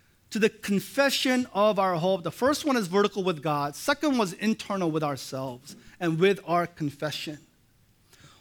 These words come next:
Hold fast is this idea of, of keeping in possession, keeping in mind, continuing to believe, grasping tightly, not letting go.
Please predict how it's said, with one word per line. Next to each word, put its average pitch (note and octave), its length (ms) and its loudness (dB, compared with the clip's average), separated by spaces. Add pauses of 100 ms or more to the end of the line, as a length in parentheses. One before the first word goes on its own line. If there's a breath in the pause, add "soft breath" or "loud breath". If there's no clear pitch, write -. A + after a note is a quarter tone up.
(140)
Hold D#4+ 460 4
fast A#3 680 2
is G3 120 0
this G3+ 220 -2
idea G3+ 560 2
of, F3+ 260 0 (300 loud breath)
of F3 180 0 (240 soft breath)
keeping D#4+ 460 4
in D4 180 4
possession, E3+ 800 0 (560 soft breath)
keeping E4+ 420 4
in C4+ 180 6
mind, G3 640 2 (360 loud breath)
continuing F4 640 4
to D4 160 6
believe, G#3 760 2
grasping B3+ 960 4
tightly, A3+ 480 0
not A3+ 340 4
letting G#3+ 280 2
go. F3 400 0